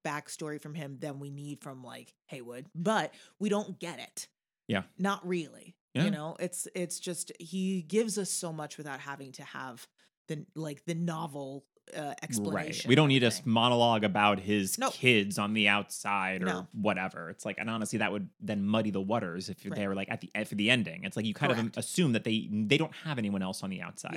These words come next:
Speaker 1: Yeah.
Speaker 2: Andy or Red. Ex-, that's why it's like, "Accept each other." That's all
Speaker 1: Yeah.
Speaker 2: they need at the end. It's just such a good shot.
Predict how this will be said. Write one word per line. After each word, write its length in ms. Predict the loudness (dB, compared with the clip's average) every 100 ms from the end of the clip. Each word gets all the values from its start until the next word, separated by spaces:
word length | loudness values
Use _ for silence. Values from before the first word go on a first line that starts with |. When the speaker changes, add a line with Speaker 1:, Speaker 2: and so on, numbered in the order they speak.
| -2
Speaker 1:
Yeah. 40 | 0
Speaker 2:
Andy 200 | 0 0
or 80 |
Red. 260 | -4 -8 -12 -12
Ex-, 260 | -10 -8 -6
that's 340 | -2 -2 -2
why 160 | -6 -4
it's 140 | -4
like, 160 | -8 -8
"Accept 300 | -12 -12 -10
each 220 | -10 -10
other." 180 | -12 -10
That's 140 | -10 -6
all 140 | -2
Speaker 1:
Yeah. 60 | -2
Speaker 2:
they 140 | -2
need 200 | -2 -4
at 80 | -8
the 120 | -10
end. 260 | -10 -10 -14 -16 -18 -18 -20 -14
It's 100 | -8
just 140 | -6
such 140 | -6 -6
a 20 |
good 160 | -2 2
shot. 400 | 4 2 -2